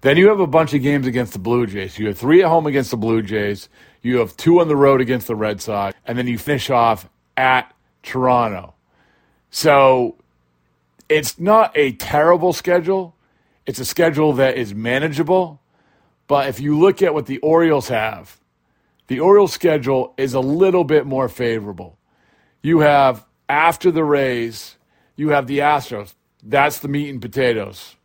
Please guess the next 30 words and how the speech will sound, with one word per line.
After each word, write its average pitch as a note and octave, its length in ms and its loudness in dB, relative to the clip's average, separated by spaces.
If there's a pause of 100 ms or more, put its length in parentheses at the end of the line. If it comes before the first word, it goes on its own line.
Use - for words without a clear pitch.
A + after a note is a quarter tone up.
(160)
If C3 420 -8
you, D#3 260 -8
three F3+ 240 2
games D#3+ 600 2
in E3 180 0
Houston, C#3 720 0 (840)
we'll D3 200 4
see D#3 180 0
where C#3+ 160 6
the C3 120 -2
Orioles B2+ 440 0
land. G#2 260 -2
Uh, C#3 100 -4
really, F3+ 300 6
for - 140 -8
the C#3 120 0
Orioles, D3 360 4
I C3 100 -2
think C#3+ 260 -6
it C3+ 180 -6
depends C3 420 -4
on A#2+ 80 -6
the A#2 80 -6
next A#2 300 -8
six - 260 -12
days. F#2 480 -12 (640)
The B2 100 -6
Rays, C#3+ 680 0
the B2+ 160 -2
Astros. G#2+ 640 -6